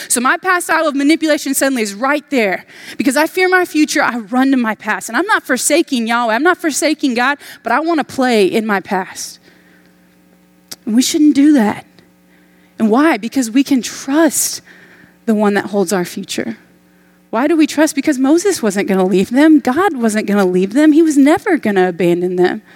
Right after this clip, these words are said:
Proverbs thirty-one, which talks about this industrious woman, it talks about she is clothed in strength and dignity, and she laughs at the days to come. Why does she laugh at 'em?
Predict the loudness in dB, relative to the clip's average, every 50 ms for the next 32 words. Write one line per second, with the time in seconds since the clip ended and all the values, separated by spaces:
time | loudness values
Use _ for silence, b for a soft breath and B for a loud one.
0 | b b b b b b b b b b b b b b b b b b b _
1 | _ _ _ -6 -4 -2 -2 -4 -4 -2 0 2 2 2 2 2 2 0 0 0
2 | -4 -6 -6 -6 -6 -6 -4 -2 -4 -2 -2 -2 -2 -2 -2 -2 0 0 -2 -2
3 | -2 -2 -2 -2 -2 -2 -4 -4 -2 0 0 2 2 0 0 -2 -4 -4 -4 -2
4 | -2 -4 -4 -4 -6 -8 -8 -8 -12 -10 -6 -4 -2 0 0 -2 -2 -4 -6 -6
5 | -6 -6 -4 0 2 2 2 0 0 -4 -6 -4 -2 0 0 0 0 0 0 2
6 | 2 0 0 B B B B B B -4 -4 -4 -4 -2 0 2 2 4 4 4
7 | 2 2 2 2 2 2 0 -2 -4 -8 -6 -6 -6 -6 -4 -4 -6 -4 -2 0
8 | 2 2 2 2 0 -2 -4 -8 -10 -8 -10 -8 -6 -2 -2 0 0 -2 -4 _
9 | _ _ b b b b b b b b b b -4 -2 -2 -2 -2 -2 -2 0
10 | -2 -2 -2 -4 -4 -6 -6 -10 -14